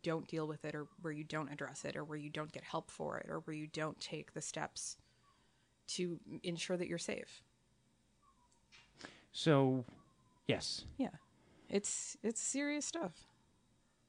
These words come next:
Speaker 2: Yeah, I don't, I just, I really think, <coughs> and I don't think this is, uh, judgmental or arrogant or, I mean, ignorant on my part, but I think, like, most people just don't try to understand or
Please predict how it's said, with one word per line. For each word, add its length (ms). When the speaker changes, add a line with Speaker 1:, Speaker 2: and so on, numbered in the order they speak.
Speaker 2:
Yeah, 240
I 80
don't, 320
I 60
just, 240
I 60
really 280
think, 360
<coughs> 640
and 140
I 100
don't 160
think 180
this 180
is, 280
uh, 380
judgmental 560
or 140
arrogant 460
or, 260
I 140
mean, 180
ignorant 300
on 60
my 100
part, 160
but 100
I 40
think, 220
like, 140
most 260
people 200
just 320
don't 260
try 220
to 80
understand 760
or 200